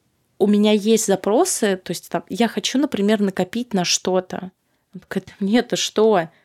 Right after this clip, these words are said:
Я в тебя, послушай меня ещё раз, мальчик мой». И это всё на фоне вот таких манипуляций.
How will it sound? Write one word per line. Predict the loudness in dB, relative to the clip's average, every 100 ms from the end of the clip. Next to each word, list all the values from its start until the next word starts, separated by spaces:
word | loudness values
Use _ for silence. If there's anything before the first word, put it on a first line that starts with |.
| _ _ -18 -12
Я | -2 2 2
в | 0
тебя, | -4 2 2 4 2
послушай | -2 -4 -2 -2 -2
меня | -2 0
ещё | 0 2 2
раз, | 2 0
мальчик | -2 -2 -4 -8
мой». | -4 -4 -8 _ _ -4
И | 2
это | 2 2 0
всё | 2 2 2
на | 0
фоне | 0 0 0
вот | -2
таких | -4 -2 0
манипуляций. | -2 -2 0 0 0 -4 -10